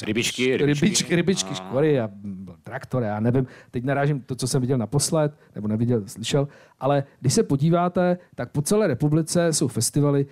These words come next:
Speaker 2: kde se ty účinkující furt točí. Je to furt dokola. A mně to přijde, že tohodle je jako moc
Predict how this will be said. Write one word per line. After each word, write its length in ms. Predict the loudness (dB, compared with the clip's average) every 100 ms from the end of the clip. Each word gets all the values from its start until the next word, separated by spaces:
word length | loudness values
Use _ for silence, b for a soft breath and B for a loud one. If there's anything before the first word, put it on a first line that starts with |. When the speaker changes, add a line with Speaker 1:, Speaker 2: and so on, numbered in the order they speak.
| B
Speaker 2:
kde 120 | -4 -2
se 120 | 0
ty 120 | 0
účinkující 520 | 0 -2 0 -2 -2 -2
furt 180 | 2 2
točí. 380 | 0 -8 -10 -14
Je 60 | -14
to 100 | -14
furt 280 | -4 -2
dokola. 440 | 2 2 2 0 -2 _ b b b
A 60 | -8
mně 120 | -4
to 80 | -2
přijde, 420 | -2 0 4 4 2
že 120 | 0
tohodle 380 | 4 4 4 2
je 120 | -2
jako 160 | -2 0
moc 440 | 2 0 -4 -10